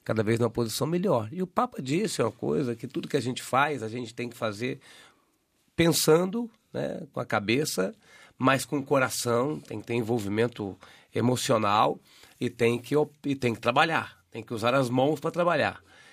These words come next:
Então, ele deixou uma mensagem muito clara, é, daquilo que o ser humano tem que fazer, tem que trabalhar, mas o trabalho tem que estar vinculado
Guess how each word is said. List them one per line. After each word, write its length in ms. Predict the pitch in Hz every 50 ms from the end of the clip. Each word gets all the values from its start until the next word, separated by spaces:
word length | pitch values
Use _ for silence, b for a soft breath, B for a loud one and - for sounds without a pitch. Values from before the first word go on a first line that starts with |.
| b b b _
Então, 240 | - 107 110 113
ele 140 | 123 131 131
deixou 340 | 131 135 139 - - 127 131
uma 60 | 135
mensagem 520 | 131 123 117 110 - - 110 120 113 117 117
muito 240 | 123 127 123 - -
clara, 460 | - 120 120 123 127 135 135 135 131 b b b b b b b b b b -
é, 140 | - 110 107
daquilo 500 | 95 107 104 - - - 127 123 120 117
que 180 | - - 113
o 60 | 113
ser 300 | 110 - - - 147 165
humano 340 | 160 143 131 127 131 131 117
tem 180 | - - 107 101
que 80 | -
fazer, 440 | - 139 156 135 107 117 135 143 151
tem 160 | - 117 110
que 80 | 104 -
trabalhar, 720 | - 107 104 104 104 104 104 104 117 139 165 190 185 - b b b b b b b b b -
mas 140 | 110 110
o 60 | 110 104
trabalho 600 | - 110 104 98 107 110 120 139 139 143 139 135
tem 240 | 139 - 113 117
que 120 | 110 - 117
estar 540 | 107 - - - 107 107 107 104 101 - - b b b b b b
vinculado 880 | - 107 110 110 - 107 107 104 104 107 107 98 104 104 101 98 98